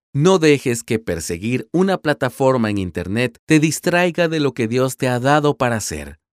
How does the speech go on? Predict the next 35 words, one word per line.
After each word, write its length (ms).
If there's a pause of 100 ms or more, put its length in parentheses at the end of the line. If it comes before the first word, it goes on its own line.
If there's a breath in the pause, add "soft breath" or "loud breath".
(300)
¿De 220
qué 100
sirve 400
tener 300
un 100
canal 340
en 160
YouTube 520
creciente 800
si 160
no 160
pasas 320
tiempo 340
con 160
tu 100
esposa 560
e 120
hijos? 500 (300)
¿De 240
qué 140
sirve 420
tener 340
miles 380
de 80
seguidores 640
en 140
Instagram 680 (100)
si 200
a 40
cambio 400
pasas 420
menos 320
tiempo 360
en 80
oración? 560